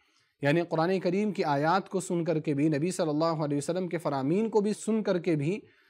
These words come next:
تم اللہ اور اس کے رسول سے اعراض کر جاؤ، یہ تمہارے لیے درست نہیں ہے۔ "وَلَا تکونوا کالذین قَالُوا سَمِعْنَا وَهُمْ لا يَسْمَعُونَ"، اور تم ان لوگوں کی طرح سے بھی مت ہو جاؤ، ان منافقین کے جیسا بھی مت ہو جاؤ جو یہ کہتے ہیں کہ ہم نے سنا،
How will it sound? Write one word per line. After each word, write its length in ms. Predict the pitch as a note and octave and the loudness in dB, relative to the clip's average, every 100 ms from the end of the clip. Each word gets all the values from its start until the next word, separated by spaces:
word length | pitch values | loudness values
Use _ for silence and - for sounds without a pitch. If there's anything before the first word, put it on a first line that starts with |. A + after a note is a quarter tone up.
| _ - | _ -4
تم 80 | F#3 | -2
اللہ 220 | F3+ E3+ G#3 | 2 2 2
اور 160 | A3+ | 2
اس 140 | F3+ - | -2 -2
کے 100 | D#3+ | 0
رسول 340 | D3+ G#3 A3+ | 0 -2 -2
سے 120 | G3+ | -2
اعراض 460 | D#3+ D3 D3+ G3 - | 0 2 2 0 0
کر 160 | E3+ | 0
جاؤ، 240 | E3 F#3 C4 - _ - | 2 2 2 -8 _ -4
یہ 100 | D#3 | -2
تمہارے 380 | D3+ C#3 D3+ D#3+ | 0 0 2 2
لیے 360 | C#3+ F3 G#3+ | 4 2 0
درست 400 | C#3 C#3 D3+ D3+ | -4 -2 -2 -2
نہیں 240 | B2+ A2+ G2+ | -4 -4 -6
ہے۔ 80 | F#2+ _ _ - - - C#3+ | -10 _ _ -20 -20 -6 2
"وَلَا 240 | E3+ C4 B3+ | 6 6 2
تکونوا 460 | A#3+ B3+ C4 C4 | 0 2 2 2
کالذین 500 | B3 A#3 A3+ A3+ A#3+ A3 | 2 2 2 2 0 0
قَالُوا 320 | G#3+ A3 A3 A3 | 0 0 0 -2
سَمِعْنَا 480 | G3+ G#3+ G3+ G#3+ | -2 0 0 2
وَهُمْ 320 | G#3 F#3+ G#3+ G3 | 2 0 0 0
لا 120 | F3+ | 2
يَسْمَعُونَ"، 580 | D#3 D3+ D3 A#2+ A#2 G#2+ | 0 -2 -4 -4 -8 -4
اور 140 | C#3 | -4
تم 200 | C#3+ G3 G3 | -2 -4 -2
ان 100 | A3+ | -2
لوگوں 320 | A#3 A3+ A3+ | 0 0 0
کی 140 | - | -2
طرح 220 | G3+ G3 G3+ | -4 -2 0
سے 120 | G3 | 0
بھی 80 | F#3+ | -2
مت 240 | F3 E3+ | -2 -2
ہو 80 | C3+ | -2
جاؤ، 260 | C3+ E3 - _ _ _ _ - | 2 0 -2 _ _ _ _ -4
ان 100 | F3 | 0
منافقین 640 | E3 E3 E3+ F#3 G3 B3 A3 | 2 2 2 -2 0 0 2
کے 100 | G3 | 2
جیسا 280 | F3+ F3 | 2 2
بھی 140 | G#3+ G#3 | 2 2
مت 260 | F3+ D#3 | 0 0
ہو 80 | D#3 | -2
جاؤ 280 | C#3 E3 G#3 - _ _ _ - | 2 2 0 -6 _ _ _ -2
جو 120 | F3 | 4
یہ 140 | G#3 | 4
کہتے 300 | G#3 G#3+ G#3+ | 4 2 2
ہیں 80 | B3+ | 0
کہ 100 | A3+ | 0
ہم 140 | G3 G3+ | 0 0
نے 140 | G#3 | 0
سنا، 320 | G3 E3+ E3+ | 0 0 0